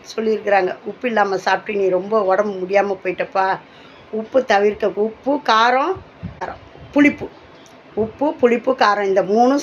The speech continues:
சேர்த்துக்க மாட்டாராம் சாப்பாட்டுல, சேர்த்துக்கிறதே இல்லையாம். அப்ப வந்து எல்லாரும் சொல்றாங்களாம், "இந்து பாது நீ சேர்த்துக்கலாம், இந்த மாதிரி உப்பே இல்லாம இருக்கக்கூடாது, ரொம்ப நீ மெலிஞ்சு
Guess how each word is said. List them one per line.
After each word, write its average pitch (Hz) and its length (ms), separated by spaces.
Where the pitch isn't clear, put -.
சேர்த்துக்க 220 300
மாட்டாராம் 185 500
சாப்பாட்டுல, 196 500
சேர்த்துக்கிறதே 240 600
இல்லையாம். 240 680
அப்ப 254 260
வந்து 247 280
எல்லாரும் 233 600
சொல்றாங்களாம், 214 460
"இந்து 285 340
பாது 247 360
நீ 220 240
சேர்த்துக்கலாம், 196 520
இந்த 233 260
மாதிரி 247 240
உப்பே 240 360
இல்லாம 233 480
இருக்கக்கூடாது, 214 480
ரொம்ப 233 360
நீ 247 120
மெலிஞ்சு 220 440